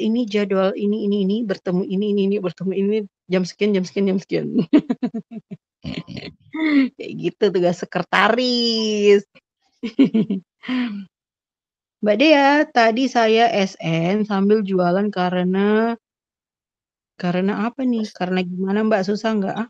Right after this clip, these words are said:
Speaker 1: Maksudnya?
Speaker 2: <laughs>
Speaker 1: Karena gimana susah, Mbak? Bapak,
Speaker 2: <clears throat>
Speaker 1: eee, Ibu bertanya atau gimana tuh?
Speaker 2: Gimana sih?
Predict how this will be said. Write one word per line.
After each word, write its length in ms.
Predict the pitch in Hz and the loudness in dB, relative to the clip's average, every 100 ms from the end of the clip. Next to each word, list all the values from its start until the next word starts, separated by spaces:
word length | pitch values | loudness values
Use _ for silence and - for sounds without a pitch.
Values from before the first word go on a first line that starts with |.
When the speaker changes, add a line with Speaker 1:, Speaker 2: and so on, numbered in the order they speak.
| _ 202 | _ -10
Speaker 1:
Maksudnya? 400 | - 208 - 247 | 0 0 4 2
Speaker 2:
<laughs> 440 | 202 - 143 - _ _ _ _ _ 190 | 2 0 -2 -2 _ _ _ _ _ -6
Speaker 1:
Karena 200 | 180 190 | -2 -2
gimana 320 | 175 170 180 226 | -2 -2 -2 -2
susah, 320 | 196 - 226 | -4 -4 0
Mbak? 160 | 269 - 180 110 - _ _ 190 | 2 6 4 4 -4 _ _ -12
Bapak, 220 | 214 311 | -8 -4
Speaker 2:
<clears throat> 180 | - 156 | -2 2
Speaker 1:
eee, 160 | 202 208 226 | 2 0 -4
Ibu 80 | 311 | -8
bertanya 420 | 285 - 185 226 349 | -10 -4 -2 -2 -4
atau 100 | 277 | -6
gimana 240 | 285 403 359 | -4 -2 -4
tuh? 180 | - 185 196 _ _ - - _ _ _ _ _ _ - - 113 _ _ _ _ _ _ _ _ - | -4 -6 -6 _ _ -20 -20 _ _ _ _ _ _ -20 -18 -20 _ _ _ _ _ _ _ _ -16
Speaker 2:
Gimana 280 | 92 85 87 | -16 -16 -16
sih? 140 | 117 | -16